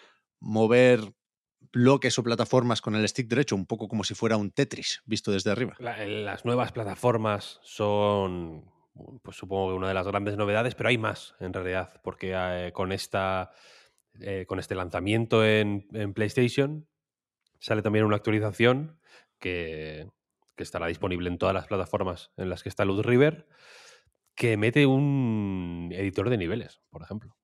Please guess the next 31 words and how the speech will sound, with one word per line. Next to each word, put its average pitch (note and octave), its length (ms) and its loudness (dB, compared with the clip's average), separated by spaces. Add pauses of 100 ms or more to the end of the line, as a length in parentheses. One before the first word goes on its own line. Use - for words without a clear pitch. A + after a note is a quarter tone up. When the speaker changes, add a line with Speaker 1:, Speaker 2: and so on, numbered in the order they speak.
(960)
Speaker 1:
Eso - 120 -8
puede F3 100 4
estar F#2 140 -4
guay, F2+ 180 -2
¿no? F2 340 -8
Speaker 2:
Sí, - 180 -4
puede B2 240 0
estar A2 180 2
guay, A2+ 160 0 (120)
puede G#2 120 0
estar G2 180 -4
guay. G2 160 -4 (300)
A G#2 80 -2
mí B2+ 80 2
no D#3+ 100 6
me D3+ 120 6
mató A#2+ 240 2
este C3 180 0
juego, C#3+ 480 2
pero G#2+ 160 2
me G2 260 0
sigue C3 300 2
resultando A2 1300 2 (640)
medio G2 340 -4
fascinante. F#2+ 580 -6 (880)
Speaker 1:
Ya, F2 160 -12
yo F#2+ 100 -8
me A2+ 140 -6
perdía A2 320 -2
mucho, A2+ 260 -6
tío. G#2+ 160 -8